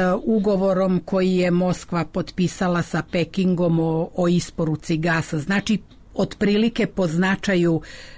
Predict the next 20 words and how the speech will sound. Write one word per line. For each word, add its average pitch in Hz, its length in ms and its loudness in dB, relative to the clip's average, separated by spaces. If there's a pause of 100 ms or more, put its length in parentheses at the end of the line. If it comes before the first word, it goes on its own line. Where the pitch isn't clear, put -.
(260)
oni 175 380 2
imaju 165 420 2
isti 156 360 0
tretman. 139 640 -4 (720)
Naravno, 196 380 2
to 202 140 0
će 196 160 0
biti 185 300 0
velika 180 460 0
stvar, 233 460 -2
pogotovo, 185 920 0 (420)
em, 175 800 2 (300)
e, 196 240 2 (100)
pogotovo 196 840 0
u, 202 500 -2
u 196 380 4
okviru 202 440 2
nastajanja 190 1160 2 (100)
Evroazijske 185 1200 0 (340)
ekonomske 208 880 0